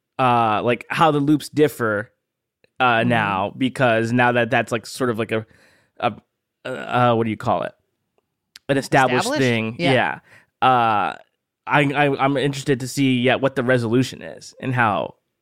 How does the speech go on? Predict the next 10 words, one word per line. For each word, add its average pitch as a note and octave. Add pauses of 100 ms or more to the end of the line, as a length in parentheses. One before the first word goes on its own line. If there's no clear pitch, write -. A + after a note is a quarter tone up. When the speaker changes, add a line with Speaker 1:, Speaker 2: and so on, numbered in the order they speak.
(260)
Speaker 1:
it, C#3
what B2
happens. - (1040)
Speaker 2:
Yep. A3+ (1900)
Yep. A3 (1400)
Or F#3+
if G#3+
there's F3
a D#3
resolution. C3+